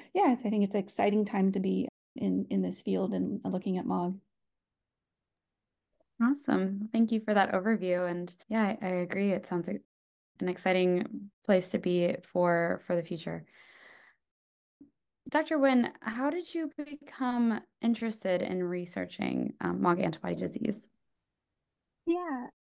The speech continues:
Speaker 3: you know, as Doctor Wang was alluding to, it's, it's distinct from multiple sclerosis and, uh, N M O S D associated with aquaporin four, uh, antibody. And it's the most recently described of the C N S demyelinating disorder.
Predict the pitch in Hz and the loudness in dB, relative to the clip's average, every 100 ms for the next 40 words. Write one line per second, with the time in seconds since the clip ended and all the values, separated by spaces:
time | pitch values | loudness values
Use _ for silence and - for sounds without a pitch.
0 | _ _ _ - - 233 233 233 - 220 | _ _ _ -10 -6 -4 -4 -8 -8 -6
1 | 240 233 233 226 214 208 196 214 226 220 | -4 -6 -4 -2 -2 -2 2 4 4 2
2 | 208 208 190 165 - 185 - - _ _ | 0 0 2 2 2 0 -2 -16 _ _
3 | - - - - 202 202 202 - - 220 | -20 -18 -10 0 2 2 -2 -4 -4 -4
4 | - 226 208 - 208 196 - 214 - 269 | 0 0 0 -2 0 -2 -2 -4 0 0
5 | 262 254 254 214 185 180 190 185 - - | 2 0 -4 -4 -6 -4 -4 -4 -6 -4
6 | 208 214 208 190 190 - 208 196 - 185 | 0 2 2 0 -2 0 0 2 -2 -2
7 | 208 214 190 - 202 - - 170 175 180 | -2 0 0 0 -4 -6 -6 -2 -2 0
8 | 202 196 185 - - 170 - 220 226 220 | 0 0 0 -4 -4 -6 -2 -2 0 0
9 | - - 202 - - - - - _ - | -2 -2 -4 -6 -16 -14 -14 -14 _ -4
10 | 247 240 233 - 247 247 233 262 269 254 | 0 0 0 0 2 2 0 -2 -2 -4
11 | 220 196 185 - 214 202 196 180 180 208 | -4 -4 -6 -4 -2 0 -2 -4 -4 -4
12 | 214 180 180 - 185 180 175 180 165 - | -4 -2 -2 -2 0 0 0 -2 -2 -2
13 | 180 - - 202 - - | -2 -2 0 0 0 -4